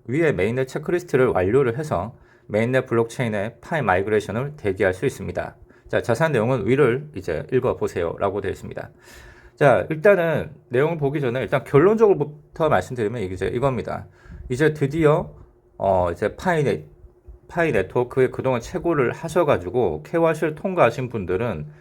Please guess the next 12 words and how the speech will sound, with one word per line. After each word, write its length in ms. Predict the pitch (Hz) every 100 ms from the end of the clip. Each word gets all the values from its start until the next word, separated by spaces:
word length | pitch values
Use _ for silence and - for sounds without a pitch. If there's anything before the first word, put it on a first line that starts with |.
| _ _ -
메인넷으로의 960 | 104 117 143 156 156 165 131 117 143 147
지갑으로 600 | - 117 131 117 123 127
전송이 440 | 110 107 131 107
됐을 260 | 95 90 -
거고 480 | 90 - 104 - - - - -
그 260 | 143 147
이제 300 | 120 - 117
전송된 640 | 107 123 117 151 151 147 147
파일을 400 | - 170 139 135
가지고 560 | 104 92 95 110 78 - - -
이제 200 | 120 135
드디어 520 | 127 120 131 104 143